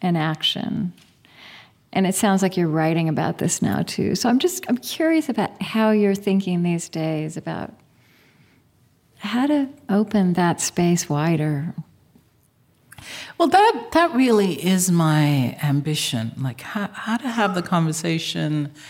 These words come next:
Speaker 2: so that the space can hold discomfort, so that the thing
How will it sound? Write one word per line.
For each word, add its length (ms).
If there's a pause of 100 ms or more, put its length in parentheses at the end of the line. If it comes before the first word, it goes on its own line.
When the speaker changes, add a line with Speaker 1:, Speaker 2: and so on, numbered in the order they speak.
(640)
Speaker 2:
so 460
that 960 (1040)
the 100
space 480
can 200
hold 760
discomfort, 800
so 220
that 220
the 80
thing 580